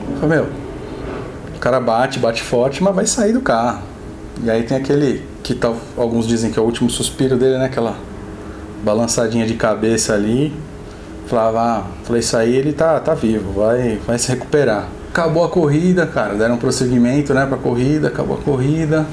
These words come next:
E a gente ficou, a gente ficou na expectativa de, do Fantástico, cara, à noite, que a gente ia ligar e falar, "Ó, o Senna tá internado, tá se recuperando bem."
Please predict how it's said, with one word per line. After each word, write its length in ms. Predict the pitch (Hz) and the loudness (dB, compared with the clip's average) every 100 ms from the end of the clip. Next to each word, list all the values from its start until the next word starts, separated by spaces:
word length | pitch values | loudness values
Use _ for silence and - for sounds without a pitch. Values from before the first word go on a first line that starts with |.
| - | -4
E 100 | 127 | 2
a 80 | 135 | 2
gente 300 | 123 135 135 | 4 2 2
ficou, 840 | 143 156 156 165 170 180 185 185 - - | 0 0 4 6 6 4 2 0 -2 -4
a 80 | 113 | -2
gente 240 | 135 - | -2 -2
ficou 240 | - 170 | -2 0
na 60 | 170 | 0
expectativa 840 | 156 175 175 - 190 185 208 214 | 2 0 0 0 0 4 2 4
de, 340 | 214 233 240 233 | 4 4 6 6
do 140 | 214 | 2
Fantástico, 680 | - 262 240 247 233 - 151 | 2 2 4 2 2 0 2
cara, 260 | 151 127 131 | 4 4 4
à 20 | |
noite, 340 | 160 175 175 | 4 2 0
que 80 | 131 | 0
a 40 | |
gente 180 | 127 139 | 0 2
ia 100 | 156 | 2
ligar 560 | 156 156 151 160 180 190 | 2 2 4 4 2 0
e 40 | |
falar, 280 | 185 180 165 | 2 2 2
"Ó, 60 | 113 | 0
o 40 | |
Senna 420 | - 139 143 147 | 0 2 2 2
tá 180 | 143 143 | 0 -2
internado, 760 | 123 185 175 151 175 175 139 | 2 2 4 4 4 2 0
tá 140 | 117 123 | -2 -2
se 120 | - | 0
recuperando 500 | 123 - 127 123 127 | -2 0 0 2 2
bem." 460 | 123 113 123 147 | 2 2 2 2